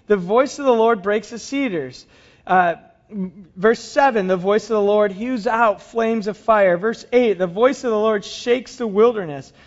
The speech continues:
Verse nine, "The voice of the Lord makes the deer to calve and strips the forest bare, the forest bare." So, he uses these verses six through nine to describe God in the context of the voice of God.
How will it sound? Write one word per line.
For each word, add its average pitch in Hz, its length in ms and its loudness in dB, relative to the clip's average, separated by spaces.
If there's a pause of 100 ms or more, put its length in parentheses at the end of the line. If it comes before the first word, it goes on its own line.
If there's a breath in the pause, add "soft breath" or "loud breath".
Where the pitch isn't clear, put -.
(280 soft breath)
Verse 214 320 2
nine, 214 380 0
"The 185 80 -2
voice 214 360 2
of 294 60 -6
the 240 80 2
Lord 220 260 4
makes 196 220 -8
the 196 80 -10
deer 226 300 -4
to - 120 -10
calve 202 540 2
and 175 120 -6
strips 240 300 -10
the 202 100 -6
forest 202 560 -2
bare, 165 320 -2
the 170 160 -4
forest 214 480 -2
bare." 151 380 -6 (540 loud breath)
So, 240 320 6 (380 soft breath)
he 262 160 4
uses 349 320 2
these 247 300 -8 (100)
verses 240 560 0
six - 480 -8
through 247 220 -2
nine 220 560 0 (220 soft breath)
to 247 100 -4
describe 262 720 2
God 254 360 4
in 226 100 -2
the 208 100 -4
context 254 720 -2
of 185 320 0
the 220 120 4
voice 180 800 -2 (160)
of 156 220 -4
God. 139 340 -6